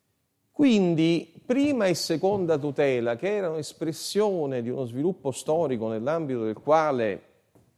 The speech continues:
la logica era una logica di tutela dell'aderente,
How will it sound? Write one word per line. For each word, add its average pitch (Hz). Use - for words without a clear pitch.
la 113
logica 156
era 151
una 139
logica 156
di 127
tutela 131
dell'aderente, 143